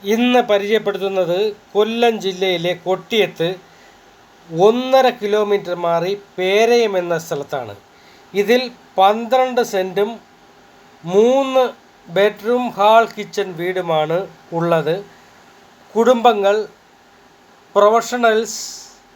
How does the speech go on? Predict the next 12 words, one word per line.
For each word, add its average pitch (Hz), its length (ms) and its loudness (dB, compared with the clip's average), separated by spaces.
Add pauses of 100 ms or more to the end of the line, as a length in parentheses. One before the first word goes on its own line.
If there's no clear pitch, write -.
(540)
നഗര 220 580 4
സൗകര്യങ്ങൾ 220 760 0
വേണ്ടവർക്കും 185 920 -2 (880)
ഈ 226 260 0
വീട് 196 520 0 (260)
സ്വന്തമാക്കാവുന്നതാണ്. 170 1160 0 (680)
ഇതിൽ 208 380 0 (160)
അറ്റാച്ച്ഡ് 214 840 0 (560)
ബാത്റൂമും 208 720 0 (140)
കോമൺ 233 400 2
ബാത്റൂമും 190 720 -4 (280)
ഉണ്ട്. 156 380 -4